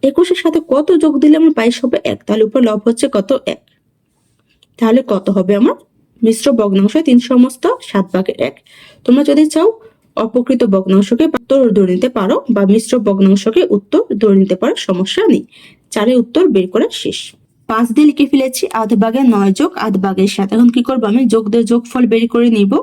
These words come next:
লিখে ফেলবো সমান চিহ্ন দিয়ে ভগ্নাংশ চিহ্ন দিয়ে নিব। এখানে দুইটা ভগ্নাংশ হর আমার একে দেওয়া আছে, তাহলে আমি একটা হর নিয়ে নিব। কত? আট। এখন আমি উপর লবের মান বের করে নিব। তাহলে প্রথম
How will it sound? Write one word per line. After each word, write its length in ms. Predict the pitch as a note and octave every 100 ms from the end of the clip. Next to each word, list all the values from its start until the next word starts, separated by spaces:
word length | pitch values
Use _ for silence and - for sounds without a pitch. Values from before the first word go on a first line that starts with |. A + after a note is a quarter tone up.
| -
লিখে 200 | C4 B3
ফেলবো 160 | B3+ D4+
সমান 300 | - G#3 G3+
চিহ্ন 200 | G3+ G#3 G#3
দিয়ে 140 | F#4+
ভগ্নাংশ 400 | D#4+ G#3 G3 G3+ - A4
চিহ্ন 220 | - F3+ D#3+ - F#3+
দিয়ে 180 | G3+ F3
নিব। 200 | E3+ - - - - - - -
এখানে 300 | A#3+ C#4 C#4+
দুইটা 240 | A#3 G3+ G3+
ভগ্নাংশ 380 | G3+ G3+ A#3 D4
হর 220 | - G3
আমার 200 | F#3 G3
একে 260 | F3+ F3+ G3+
দেওয়া 200 | G3+ G#3+ A#3
আছে, 120 | A#3
তাহলে 180 | B3+ A#3
আমি 120 | A#3
একটা 200 | A3+ -
হর 140 | A#3+ B3
নিয়ে 180 | G#3 F#3+
নিব। 160 | F#3+ F4
কত? 240 | D4+ G3 - -
আট। 200 | - G3+ - - - - -
এখন 220 | A#3 A#3+
আমি 120 | A3+ B3+
উপর 160 | A#3+ G#3+
লবের 280 | G#3 F#3+ G3
মান 160 | A#3 B3
বের 160 | G3
করে 200 | F3+ F3+ F3
নিব। 160 | F3+ E4+
তাহলে 180 | G4+ B3
প্রথম 240 | A#3+ A#3+